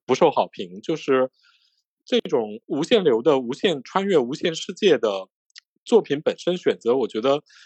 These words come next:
也挺需要你在影视改编的时候慎重一下。就是如果你明明知道删掉这个东西对于原来的作品其实有挺大的影响的，那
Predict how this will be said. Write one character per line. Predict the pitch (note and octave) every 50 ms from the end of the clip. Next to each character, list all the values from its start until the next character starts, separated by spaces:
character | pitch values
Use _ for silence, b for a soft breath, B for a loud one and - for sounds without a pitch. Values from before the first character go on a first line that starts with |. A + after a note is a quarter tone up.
| b b b b _ _ -
也 | B2+ B2 A#2+ B2
挺 | B2 _ - - - A#2+ G2+ G2 G2 G2 G#2+ _
需 | - - - - E3
要 | F3 F3 D#3+ C#3+ B2
你 | A#2 A#2 G#2+ G2 F#2+ F#2+
在 | - C#3 B2 A#2 A2+
影 | G#2+ A2+ A2 G#2
视 | - D3+
改 | C3 C#3 G2+
编 | - A#2 B2 B2+
的 | A#2+
时 | A2+
候 | A#2 B2+
慎 | - - F3+ D#3 C3+
重 | B2 G#2+ G2+ F#2+ F2+
一 | F#2
下。 | - A#2+ G2+ F#2+
就 | - C3 A#2+
是 | - B2+
如 | A2 G#2+ C3 E3
果 | - D#3 A#2+ B2
你 | C3 A#2+ G2 F#2 - _
明 | - C3+ C3
明 | F3 F#3+ F3
知 | - G3+
道 | F#3+ F#3 E3
删 | - - E3+ F3+ G3+
掉 | G#3 F#3 D3
这 | C3+ D3
个 | C3+ B2
东 | - C#3+ C#3+
西 | - C3+
对 | A#2+ - D#3+ D3
于 | B2+ B2 A#2+ A#2+ C3+ - _ _ _ _ _ _ _ _ - -
原 | F3 D3+ D3 D3+
来 | F#3 F#3+
的 | F#3 F#3+
作 | - A3+ F#3
品 | - D3 A2+
其 | -
实 | - F3 F#3+
有 | C#3+ E3
挺 | - C3+ B2
大 | E3 G3+ A3+
的 | F#3
影 | D3+ A#2 A#2+
响 | F3+ - D#3 G#2 F#2
的， | - C3
那 | F3 A3 G#3 F3 D#3 C3+ A#2